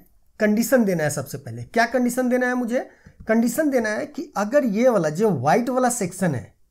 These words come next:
ये अगर दिख रहा है, इसका मतलब क्या है? अगर ये दिख रहा है, इसका मतलब हमने इस पे क्लिक किया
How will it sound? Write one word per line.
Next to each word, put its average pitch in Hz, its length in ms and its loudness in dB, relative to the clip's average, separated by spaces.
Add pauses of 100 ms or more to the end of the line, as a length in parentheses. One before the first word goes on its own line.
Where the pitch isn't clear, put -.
(580)
ये 180 200 4
अगर 277 340 4
दिख 233 240 -2
रहा 196 160 4
है, 147 180 -2
इसका 190 240 -2
मतलब 240 380 2
क्या 254 160 2
है? 247 300 -2
अगर 226 220 2
ये 220 200 0
दिख 233 220 -4
रहा 247 140 2
है, 240 80 4
इसका 262 300 -2
मतलब 254 260 -2
हमने 247 220 2
इस 247 140 -2
पे - 120 -4
क्लिक 254 400 -2
किया 165 240 -2